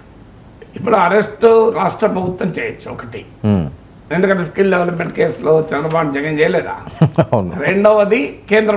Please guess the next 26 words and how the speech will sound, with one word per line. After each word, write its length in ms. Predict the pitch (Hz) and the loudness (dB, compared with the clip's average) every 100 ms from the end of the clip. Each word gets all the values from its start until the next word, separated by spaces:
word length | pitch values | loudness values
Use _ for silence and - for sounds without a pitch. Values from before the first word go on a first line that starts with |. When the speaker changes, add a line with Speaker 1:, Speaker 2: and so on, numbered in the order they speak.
| 165 | -2
Speaker 1:
ప్రభుత్వం, 360 | 156 - - 233 - - - - 170 | -4 -4 -6 -6 -6 -18 -20 -2 0
అదైతే 320 | 180 202 220 220 | 2 2 2 0
బోలెడన్ని 420 | 165 180 170 160 139 | 0 0 0 -2 -2
కేసులు 200 | 170 - 170 | -4 -4 -6
ఉన్నాయి 180 | 127 123 | -6 -4
జగన్ 240 | 135 117 | -4 -6
పైన, 140 | 110 - | -8 -8
సీబీఐ 300 | 180 185 90 | -2 2 2
Speaker 2:
హ్మ్. 120 | 78 - | -2 -6
Speaker 1:
ఇది. 140 | 87 - - - - - - - - | -14 -18 -20 -20 -20 -20 -20 -6 2
కేంద్ర 300 | 220 247 262 226 | 4 4 2 2
ప్రభుత్వం 480 | 226 220 220 220 202 - | 4 4 2 0 0 2
చేస్తుందా 580 | 190 160 - 190 185 180 175 | -2 -2 -4 -4 2 2 2
అన్నప్పుడు 300 | 175 - 240 | 0 -2 -2
బీజేపీ 380 | 190 190 180 - 135 | 0 0 0 -2 -4
వైఖరి. 360 | 98 - - 98 - - - - - | -6 -10 -14 -14 -14 -16 -18 -14 0
పదేళ్లుగా 520 | 160 190 208 202 226 214 185 170 | 2 4 4 6 4 4 2 -4
జగన్మోహన్ 420 | 170 185 185 185 | -4 -2 -2 0
రెడ్డి 140 | 180 170 | -2 -2
పైన 160 | - 165 160 | -2 -2 -2
కేసు 220 | 170 175 214 226 | -4 0 0 0
ఒక్కటి 280 | - 170 156 | 0 0 2
కూడా 100 | 208 | 2
అడుగు 160 | 165 143 | 2 2
ముందుకేలే, 480 | 135 117 101 82 87 - - - - - - - | -2 -4 -8 -12 -14 -16 -20 -20 -20 -20 -8 4
కోర్టులు 400 | 226 240 240 | 6 6 2